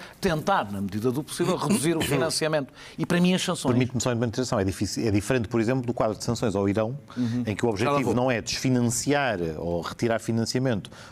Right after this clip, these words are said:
Speaker 2: a uma agressão, é antes, pelo contrário, procurar condicionar
Speaker 1: É exatamente
Speaker 2: uma
Speaker 1: isso.
Speaker 2: determinada,
Speaker 1: É isso mesmo.
Speaker 2: uma determinada,
Speaker 1: É isso.
Speaker 2: um determinado
Speaker 1: Pode-,
Speaker 2: comportamento.
Speaker 1: podes fazer a intervenção por mim, porque era
Speaker 2: Não,
Speaker 1: exatamente
Speaker 2: eu
Speaker 1: isso que eu ia dizer.
Speaker 2: estava só a dar a
Speaker 1: Ah,
Speaker 2: deixa.
Speaker 1: ah, ou seja, eu acho que a ilusão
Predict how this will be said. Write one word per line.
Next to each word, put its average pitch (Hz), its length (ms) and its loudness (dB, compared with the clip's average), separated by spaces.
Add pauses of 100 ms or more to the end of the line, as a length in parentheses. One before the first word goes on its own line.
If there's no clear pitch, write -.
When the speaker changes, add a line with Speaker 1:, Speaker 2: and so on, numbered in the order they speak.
(100)
Speaker 2:
a - 80 -2
uma 104 180 2
agressão, 123 600 -2
é 120 60 0
antes, 120 120 -4
pelo 120 120 -6
contrário, 135 460 0
procurar 135 380 0
condicionar 143 1000 0
Speaker 1:
É 113 80 -2
exatamente 123 420 2
Speaker 2:
uma 131 80 4
Speaker 1:
isso. 127 120 -4
Speaker 2:
determinada, 131 680 0
Speaker 1:
É 127 100 0
isso - 180 0
mesmo. 143 240 0
Speaker 2:
uma - 240 0
determinada, 135 400 0
Speaker 1:
É - 20 -6
isso. 135 80 0
Speaker 2:
um 143 140 2
determinado 127 40 -2
Speaker 1:
Pode-, 156 220 0
Speaker 2:
comportamento. 160 560 -2
Speaker 1:
podes - 180 -8
fazer 247 180 -4
a - 20 -2
intervenção 95 360 -6
por 127 140 -8
mim, 156 140 -6
porque - 160 -8
era 107 100 0
Speaker 2:
Não, 190 140 2
Speaker 1:
exatamente 107 280 0
Speaker 2:
eu 160 40 -2
Speaker 1:
isso - 100 -2
que - 60 -2
eu 117 80 0
ia 160 120 2
dizer. 185 260 0
Speaker 2:
estava 131 120 0
só 143 200 -2
a - 20 -2
dar 110 160 0
a 156 80 2
Speaker 1:
Ah, - 80 0
Speaker 2:
deixa. 143 240 -2
Speaker 1:
ah, 156 80 -4
ou 156 40 -2
seja, - 280 -4
eu 151 80 2
acho 151 180 -2
que - 80 -6
a 170 40 0
ilusão 107 580 -4